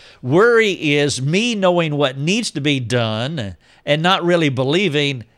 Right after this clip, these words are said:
that God will follow through. That is at the heart of worry. And at that moment, I need to repent,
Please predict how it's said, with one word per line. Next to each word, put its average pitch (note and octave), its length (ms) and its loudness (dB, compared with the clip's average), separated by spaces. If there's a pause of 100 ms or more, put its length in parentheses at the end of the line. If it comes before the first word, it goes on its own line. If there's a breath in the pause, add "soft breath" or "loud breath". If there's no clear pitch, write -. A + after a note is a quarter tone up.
(160)
that D3 180 0
God D#3 280 0
will C#3+ 140 2
follow C#3 380 2
through. C3+ 540 -2
That C3 200 2
is C3 220 0
at B2 160 -4
the C#3+ 80 -10
heart B2+ 340 -4
of B2 360 -4
worry. C#3 440 -4 (240 loud breath)
And C#3 140 0
at G3 140 -2
that E3 160 0
moment, D#3+ 420 -4
I C3+ 140 -4
need C#3 300 -6
to C3 280 -6
repent, C#3 560 -6